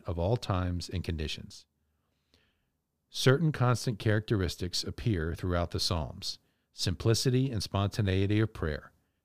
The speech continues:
the desire for God himself through and with all that is good in his creation, the distraught situation of the believer who, in his preferential love for the Lord, is exposed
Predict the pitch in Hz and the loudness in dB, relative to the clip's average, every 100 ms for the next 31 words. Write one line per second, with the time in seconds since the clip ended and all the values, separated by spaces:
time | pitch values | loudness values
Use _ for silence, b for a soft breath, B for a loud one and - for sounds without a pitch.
0 | - 104 92 80 85 98 95 123 110 101 | -8 -2 0 4 4 4 2 2 2 4
1 | 90 107 - 117 76 71 _ _ _ _ | 2 2 2 2 0 -4 _ _ _ _
2 | _ 117 117 127 131 107 117 113 98 95 | _ 6 8 8 6 4 4 2 0 2
3 | 101 104 113 - 104 87 87 80 85 - | 4 4 4 2 0 2 0 -2 -2 -2
4 | 95 80 73 71 71 - _ _ _ _ | -2 0 -2 -6 -10 -12 _ _ _ _
5 | _ 110 95 - - 104 - - 127 135 | _ -2 0 0 2 2 2 -2 0 4
6 | 110 98 113 104 107 104 104 107 80 71 | 4 4 2 2 2 2 4 4 2 -2
7 | - 113 110 143 b b b b 104 104 | 4 6 6 2 b b b b 0 4
8 | 123 - 120 113 127 120 - 127 110 110 | 4 4 2 2 4 2 4 4 6 4
9 | 123 117 104 85 82 90 _ _ _ 101 | 2 2 2 0 -2 -6 _ _ _ -2
10 | 95 85 - 123 90 73 - | -2 -4 2 4 4 0 -8